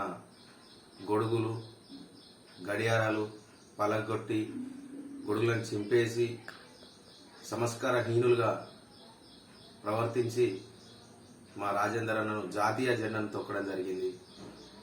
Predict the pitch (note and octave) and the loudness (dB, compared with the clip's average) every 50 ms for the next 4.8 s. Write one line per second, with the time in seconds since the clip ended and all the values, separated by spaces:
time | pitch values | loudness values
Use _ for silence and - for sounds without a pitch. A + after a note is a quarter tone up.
0 | - - - - - - - - - - - - - - G2 G#2+ A#2+ B2 A#2 G2+ | -20 -20 -20 -20 -20 -20 -20 -20 -20 -20 -20 -20 -12 -8 0 6 8 8 8 8
1 | F#2 - - - F#2+ G2+ G#2+ G#2+ A#2+ A#2 - G2+ G2+ A2+ A2+ A#2 A#2+ G#2+ A2 G#2+ | 4 0 -4 -8 -6 -6 -2 -2 -2 0 0 0 2 2 2 2 2 2 4 2
2 | G#2+ G#2 G#2+ A2+ A2+ - - - - - - - - - - - - - - - | 2 2 2 0 -4 -8 -12 -16 -20 -20 -20 -20 -20 -20 -20 -20 -20 -20 -20 -20
3 | - - - - - - - - - - - - - - - - - - - - | -20 -20 -20 -20 -20 -20 -20 -20 -20 -20 -20 -20 -20 -20 -20 -20 -20 -20 -20 -20
4 | - - - F#2 G2+ G2+ A2 A2+ C3 C3 C3 C3 A#2+ B2+ B2+ B2 | -20 -18 -12 -4 0 0 2 2 2 2 4 4 4 4 6 4